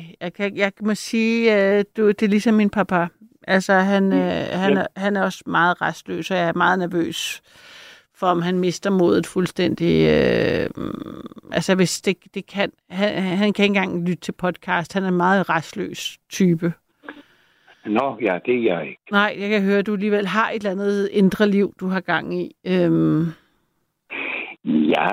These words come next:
Speaker 2: så, altså, jeg har jo haft et langt, langt, godt liv, ikke?
Speaker 1: Mm.
Speaker 2: Og så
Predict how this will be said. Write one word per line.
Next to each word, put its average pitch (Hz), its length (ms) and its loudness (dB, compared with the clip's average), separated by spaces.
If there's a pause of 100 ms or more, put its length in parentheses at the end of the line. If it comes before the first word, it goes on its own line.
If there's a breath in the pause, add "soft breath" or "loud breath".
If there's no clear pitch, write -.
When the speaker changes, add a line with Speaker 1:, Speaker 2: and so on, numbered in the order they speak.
(140)
Speaker 2:
så, - 80 -2 (120)
altså, 80 400 -4 (840)
jeg 185 160 2
har 185 100 2
jo 277 80 2
haft 165 340 0
et 170 100 -4
langt, 135 360 0
langt, 151 420 0
godt 143 320 -2
liv, 139 200 2
ikke? 196 460 4
Speaker 1:
Mm. 160 100 4
Speaker 2:
Og 131 280 0
så 143 100 -2